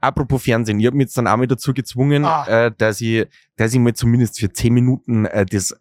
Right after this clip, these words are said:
Speaker 1: allabendliche Fernsehprogramm einschalte. Ich hab tatsächlich kein Fernsehen gesehen, also keine Sendung gesehen, weil ich in einer Werbungsdauerschleife irgendwie gefangen war und mir ist aufgefallen, die moderne Werbung von heute,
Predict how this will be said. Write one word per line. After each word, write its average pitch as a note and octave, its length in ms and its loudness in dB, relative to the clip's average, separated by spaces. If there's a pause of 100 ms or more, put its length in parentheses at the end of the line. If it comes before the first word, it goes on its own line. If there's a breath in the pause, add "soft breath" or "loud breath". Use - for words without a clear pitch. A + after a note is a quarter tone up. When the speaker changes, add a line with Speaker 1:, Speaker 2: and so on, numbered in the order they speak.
Speaker 1:
allabendliche G#2 720 0
Fernsehprogramm F#2+ 640 -2
einschalte. E2+ 440 -2 (400 loud breath)
Ich A2 120 2
hab C#3+ 140 0
tatsächlich C3 360 -2
kein B2 120 -2
Fernsehen C3 380 -2
gesehen, C3+ 440 -4 (220)
also A2 160 -2
keine A2 120 0
Sendung C3 340 2
gesehen, G#2 440 0 (500 loud breath)
weil G#2 380 0
ich A2 400 2
in A2+ 160 0
einer G#2 220 2
Werbungsdauerschleife G2+ 1300 0
irgendwie A2 340 -2
gefangen G#2 460 -2
war E2+ 320 0
und G#2 120 -2
mir G#2+ 140 2
ist - 140 -6
aufgefallen, A#2 520 -2
die G#2 100 -4
moderne G2 460 0
Werbung G2 280 0
von F2+ 180 -4
heute, F2+ 300 0